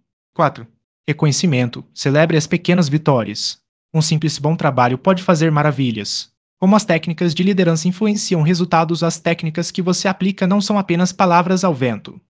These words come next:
Elas têm um impacto real nos resultados da sua equipe. Quando você se comunica bem, sua equipe trabalha mais unida. Isso pode levar a um aumento na produtividade e na satisfação do trabalho.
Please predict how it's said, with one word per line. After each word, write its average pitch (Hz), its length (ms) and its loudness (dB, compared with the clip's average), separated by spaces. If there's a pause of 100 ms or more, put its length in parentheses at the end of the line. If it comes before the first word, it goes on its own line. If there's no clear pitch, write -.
(160)
Elas 190 220 2
têm 170 120 0
um 165 100 2
impacto 170 440 0
real 139 320 2
nos 131 160 -4
resultados 156 640 0
da 151 100 2
sua 170 240 -2
equipe. 127 460 -10 (340)
Quando 147 180 0
você 165 220 0
se 185 140 -2
comunica 185 500 2
bem, 139 320 -2
sua - 220 -4
equipe 190 260 -2
trabalha 135 460 0
mais 139 240 0
unida. 117 500 -2 (300)
Isso 165 220 -4
pode 170 280 -2
levar 175 280 0
a 190 40 0
um 190 80 0
aumento 165 320 -2
na 170 140 -4
produtividade 175 800 -4
e - 20 -2
na 180 100 0
satisfação 190 580 -4
do 127 120 -8
trabalho. 123 580 -6